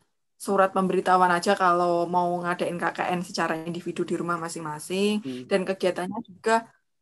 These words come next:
Speaker 1: eh, malah ya seneng kan membantu kayak kegiatan di desa gitu kan. Cuma kan sekarang kondisinya juga lagi rawan ya. Jadi kan kalau
Speaker 2: Hmm,
Speaker 1: itu
Speaker 2: hmm.
Speaker 1: cuma dari orang desanya sendiri, nggak ada masalah gitu.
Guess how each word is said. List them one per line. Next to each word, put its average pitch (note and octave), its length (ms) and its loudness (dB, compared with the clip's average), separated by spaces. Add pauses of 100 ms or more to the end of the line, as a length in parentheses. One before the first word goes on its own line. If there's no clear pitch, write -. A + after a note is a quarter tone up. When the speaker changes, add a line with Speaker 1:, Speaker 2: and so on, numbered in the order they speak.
(320)
Speaker 1:
eh, F#3+ 320 6
malah G3+ 400 4 (320)
ya G3 160 4
seneng A#3 400 0
kan B3+ 160 4
membantu F#3+ 720 4
kayak F3 480 -4
kegiatan F#3 480 0
di F#3 240 -4
desa F3 480 2
gitu E3 160 -6
kan. B3 240 2
Cuma A3+ 240 2 (400)
kan C4+ 320 0 (240)
sekarang B3 400 4
kondisinya A3+ 460 4
juga G#3+ 260 0
lagi F#3+ 240 4
rawan F3+ 460 4
ya. E3+ 100 0
Jadi F#3 240 -2
kan G#3+ 240 2
kalau F#3 240 4
Speaker 2:
Hmm, D#3+ 80 4
Speaker 1:
itu C#3+ 160 0
Speaker 2:
hmm. D#3 80 -4
Speaker 1:
cuma F3 240 -2
dari F3 340 -10 (540)
orang F3 240 2
desanya F3 320 -4
sendiri, G3+ 560 -2 (480)
nggak F3 240 0
ada F#3 80 2
masalah F3+ 480 4
gitu. D#3 400 -10